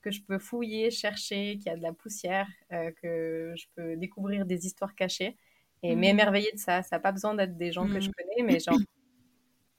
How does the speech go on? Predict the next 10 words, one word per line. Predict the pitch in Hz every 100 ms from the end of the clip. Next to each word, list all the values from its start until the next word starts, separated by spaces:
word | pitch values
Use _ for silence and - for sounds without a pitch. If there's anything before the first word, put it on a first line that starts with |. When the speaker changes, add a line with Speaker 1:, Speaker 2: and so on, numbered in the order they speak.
| _ _ -
Speaker 1:
chercher | - 208 247
dans | 214
des | 190 175 180
histoires, | - 202 254 -
c'est | - 160 160 160 160 -
quelque | 170 -
chose | 196
que | 208
j'aimerais | 170 160 156
bien | 156 165 180